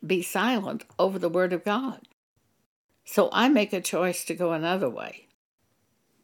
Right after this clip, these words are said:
After the first or second admonition, reject them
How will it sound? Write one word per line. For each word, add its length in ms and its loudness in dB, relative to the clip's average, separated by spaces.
After 340 0
the 180 0
first 600 2
or 160 0
second 580 -2
admonition, 800 -4
reject 560 -2
them 100 -16